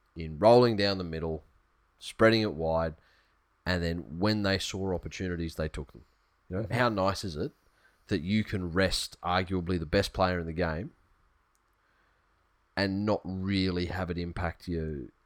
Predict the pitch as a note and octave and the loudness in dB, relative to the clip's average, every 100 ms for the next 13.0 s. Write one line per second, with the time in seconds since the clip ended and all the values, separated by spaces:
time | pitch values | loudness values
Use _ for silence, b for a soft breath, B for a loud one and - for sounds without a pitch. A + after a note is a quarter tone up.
0 | G2+ F#2+ F2+ F2 E2 E2 F#2 E2 D#2+ D2+ | -6 -4 -2 -2 -4 -4 -6 -6 -4 -6
1 | - F2+ E2 - D#2 D#2 - D#2 G#2 C3 | -4 -4 -4 -4 -4 -4 -4 -4 0 2
2 | C3+ B2+ B2 A#2 B2 A#2 A#2+ A#2 A#2 G#2 | 4 4 4 4 4 4 2 2 0 0
3 | - C#3 A#2+ A#2 G#2 A2+ - B2 A#2+ A2+ | 0 0 2 0 0 -4 -2 0 0 0
4 | A2+ G#2 G#2+ A#2+ G#2+ A2+ A#2 B2 A#2+ A2+ | -2 -4 -6 -6 -2 -2 -2 0 0 0
5 | A2+ G#2 A2+ A2+ A2 _ A2 F#2 - - | -2 -2 -4 -4 -8 _ 0 0 0 4
6 | C#3 B2 - B2+ A#2 A2+ A#2 E2+ B B | 4 6 6 6 6 8 8 8 B B
7 | B D3 C3 C3 - _ - - - D3 | B 4 4 0 -6 _ -8 -8 -8 -10
8 | D3 C#3 C#3 B2+ A#2 B2+ B2 B2 - C#3+ | -2 2 4 2 0 0 2 0 -2 -4
9 | B2+ - - C3+ B2+ A2 - D3 - B2+ | -4 -4 -4 -4 -2 -6 2 2 4 -2
10 | - B2+ A#2+ B2 A#2+ A2+ - C#3 B2+ - | 2 4 6 8 8 8 6 4 4 2
11 | B2+ F#3 A#3+ D3 F2+ C3 B2+ B2 B2+ C3+ | 6 10 12 10 8 6 6 4 6 6
12 | B2 B2+ A#2 A#2+ A2+ B2 A#2+ G#3+ B3+ | 6 2 2 0 -2 -2 2 4 4